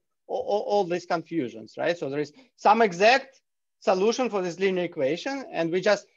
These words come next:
trying to reproduce the solution by doing E F T calculation where we introduce these, uh, coefficients on, on the, on the,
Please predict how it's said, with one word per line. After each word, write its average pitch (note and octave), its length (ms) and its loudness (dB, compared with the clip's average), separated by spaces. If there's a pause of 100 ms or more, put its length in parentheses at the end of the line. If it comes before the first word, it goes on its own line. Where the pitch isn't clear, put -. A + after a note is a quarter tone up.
(180)
trying A3+ 360 6
to F3+ 360 0 (540)
reproduce F#3 580 2
the F3 100 -4
solution G3+ 680 -2 (100)
by E3 240 2 (400)
doing F#3+ 280 2
E G3+ 240 -6
F F#3+ 100 -6
T C#4+ 140 0
calculation G#3+ 680 0
where E3+ 260 2
we F3+ 200 -2
introduce F3 500 -4
these, E3+ 280 -8 (520)
uh, C#3+ 100 -4
coefficients F#3 760 -6
on, D#3+ 240 -6
on D#3+ 180 -4
the, E3 120 2
on D#3+ 280 -8
the, D3+ 380 0